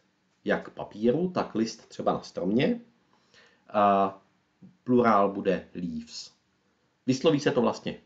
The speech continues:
stejně, ale, eh, nebo podobně, ale v tom zápisu tam bude psáno V. Wolf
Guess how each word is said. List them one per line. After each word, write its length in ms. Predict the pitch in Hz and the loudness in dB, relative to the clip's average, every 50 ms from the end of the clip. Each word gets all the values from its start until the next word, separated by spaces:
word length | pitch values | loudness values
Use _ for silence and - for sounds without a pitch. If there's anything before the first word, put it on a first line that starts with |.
| _ _ | _ _
stejně, 540 | _ - - 80 87 92 107 123 135 143 - - | _ -20 -16 -12 -10 -4 -2 0 -2 -2 -2 -2
ale, 320 | 98 98 98 104 107 104 104 - _ _ _ _ _ _ _ _ _ | -2 0 2 4 2 2 0 -6 _ _ _ _ _ _ _ _ _
eh, 280 | - 90 87 85 85 87 | -8 -6 -4 -4 -4 -4
nebo 180 | 90 90 - | -4 -6 -6
podobně, 640 | - - - 87 92 92 101 110 107 104 110 107 - - _ _ _ _ _ - | -8 -8 -6 -4 -4 -2 -2 0 0 0 0 -2 -6 -14 _ _ _ _ _ 0
ale 340 | 101 98 95 90 95 98 - | 2 4 4 4 4 2 0
v 240 | - - - - - | -4 -16 -18 -4 2
tom 380 | 113 104 101 92 87 78 - - | 4 4 4 4 0 -4 -6 -12
zápisu 920 | - 98 95 92 104 113 - - 156 139 - - 143 135 127 127 135 - - _ _ _ _ _ _ _ _ _ _ _ | -6 0 2 4 4 4 4 2 0 0 0 0 2 2 2 2 0 -4 -16 _ _ _ _ _ _ _ _ _ _ _
tam 280 | - 98 95 92 95 95 | 0 0 2 2 0 0
bude 240 | 95 101 95 95 90 | -2 -2 -2 -2 -2
psáno 720 | - - - 92 85 82 85 87 90 90 90 87 - _ _ _ _ _ _ _ 87 | -4 -6 -2 -2 0 0 0 0 0 0 -2 -2 -6 _ _ _ _ _ _ _ -18
V. 380 | 87 85 101 113 107 92 - - - _ _ _ _ _ _ _ _ _ _ _ _ _ _ _ _ _ _ _ _ _ _ _ _ _ _ _ _ _ - | -12 -2 2 4 4 4 2 -2 -18 _ _ _ _ _ _ _ _ _ _ _ _ _ _ _ _ _ _ _ _ _ _ _ _ _ _ _ _ _ -6
Wolf 640 | 98 110 120 127 143 156 165 160 - - - - - | 4 6 8 8 8 8 6 4 0 -10 -18 -20 -20